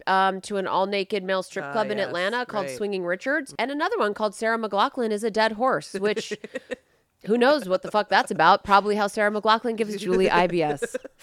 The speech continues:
Speaker 2: Yes, I forgot to mention there are a lot of episodes about my I B S.
Speaker 1: <laughs>
Speaker 2: And what could be more timeless?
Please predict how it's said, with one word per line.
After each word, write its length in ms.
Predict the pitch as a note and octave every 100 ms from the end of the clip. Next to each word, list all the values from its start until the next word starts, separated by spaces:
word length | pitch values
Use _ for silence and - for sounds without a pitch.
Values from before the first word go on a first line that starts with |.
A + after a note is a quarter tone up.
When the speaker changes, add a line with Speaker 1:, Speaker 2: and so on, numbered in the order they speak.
| - - -
Speaker 2:
Yes, 280 | G3 G#3 G#3
I 40 | F#3+
forgot 300 | G3 G#3 G3+
to 60 | G3+
mention 300 | E3+ E3 E3
there 140 | D#3+
are 20 |
a 80 | D3+
lot 460 | D3 D#3+ F3 E3+ D#3+
of 80 |
episodes 440 | D3+ - - C#3 D#3
about 220 | D3 B2
my 180 | D3 D3+
I 100 | D#3
B 140 | D#3+
S. 220 | D3 C3+ B3 -
Speaker 1:
<laughs> 140 | C#4+ - A#3+ - -
Speaker 2:
And 140 | B3 D#4
what 140 | E4+
could 120 | G4+
be 100 | F4+
more 140 | G4+ G#4
timeless? 600 | G#4+ A4 A#4 F3+ C3+